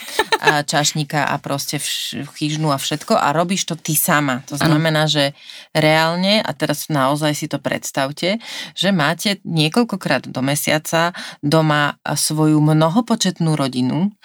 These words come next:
Speaker 2: <laughs>
Speaker 1: a ktorým musíte vlastne pripraviť, e, po-, pohostenie na
Speaker 2: Áno.
Speaker 1: večer.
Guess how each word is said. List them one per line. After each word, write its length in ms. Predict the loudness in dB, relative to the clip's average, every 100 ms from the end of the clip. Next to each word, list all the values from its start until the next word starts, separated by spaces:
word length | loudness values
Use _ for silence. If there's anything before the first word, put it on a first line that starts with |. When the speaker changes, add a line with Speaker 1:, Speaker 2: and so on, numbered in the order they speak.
| -10
Speaker 2:
<laughs> 280 | -2 0 2
Speaker 1:
a 100 | -2
ktorým 400 | -2 0 2 4
musíte 540 | 4 4 0 -2 0
vlastne 300 | 0 0 -2
pripraviť, 640 | -4 -2 -2 0 0 -2 -6 -8
e, 140 | -4 -2 0 0 -2 -4 -10 _ _ _
po-, 200 | -10 -10 _ -4
pohostenie 640 | 0 0 0 -2 0 2
na 80 | 2
Speaker 2:
Áno. 100 | 2
Speaker 1:
večer. 280 | 0 -6